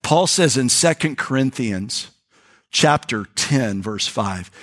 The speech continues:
he says, "We have to learn to demolish arguments and every pretension that sets itself up against the knowledge of God." I could preach on that for a month. "And we take captive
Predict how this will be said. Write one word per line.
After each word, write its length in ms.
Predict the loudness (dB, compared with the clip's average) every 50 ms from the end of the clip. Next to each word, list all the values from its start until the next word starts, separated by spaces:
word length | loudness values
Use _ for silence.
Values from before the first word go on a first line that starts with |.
| -20 -20 -18
he 180 | -4 0 2 4
says, 240 | 4 4 2 2 2
"We 120 | 2 4
have 180 | 4 4 2 0
to 80 | -2
learn 340 | -2 0 2 2 2 0 0
to 140 | 0 -2 -2
demolish 600 | 0 0 2 4 4 6 6 6 4 2 0 0 2
arguments 540 | 2 4 4 4 2 0 -2 -2 -2 -4 -4
and 120 | -6 -2 0
every 300 | 0 2 2 2 -2 -4
pretension 760 | -4 -6 -6 -6 -4 -2 -2 0 0 0 0 -2 -2 -2 -2
that 180 | -4 -4 -4 -4
sets 500 | -2 0 0 0 0 0 0 -2 -2 -2
itself 640 | -2 -4 -2 -2 -2 0 0 2 0 0 -2 -4 -4 -2
up 220 | -2 -2 -2 -2
against 440 | -6 -6 -4 -4 -4 -4 -4 -4 -6
the 80 | -6
knowledge 640 | -8 -8 -8 -8 -6 -6 -6 -8 -8 -10 -12 -12 -12
of 160 | -12 -12 -12
God." 360 | -12 -10 -8 -8 -8 -10 -12 _ _ _ _ _ _ _ _ _ _ _ _ -20 -20 -20 -8 -4
I 140 | -2 -2 0
could 200 | 0 -2 -2 -2
preach 320 | 0 2 2 2 2 2
on 260 | -2 -2 0 0 2
that 360 | 2 2 2 0 -2 -4 -6 -10 _ _ _ _
for 160 | -14 -12 -12
a 80 | -12 -12
month. 600 | -12 -12 -12 -10 -12 -12 -14 _ -14 -14 -14 -16 _ _ _ _ _ _ _ _ _ _ _ _ _ _ _ _ _ _ _ _ _ _ _ _ _ _ _ _ _ _ _ _ _ _ _ _ _ _ _
"And 180 | 0 2 2 4
we 160 | 4 2 2
take 680 | 0 0 0 2 4 4 4 4 2 -2 -14 _ _ -4
captive 960 | 0 0 2 4 4 2 2 0 -4 -6 -6 -6 -6 -8 -12 -12 -14 -14 -16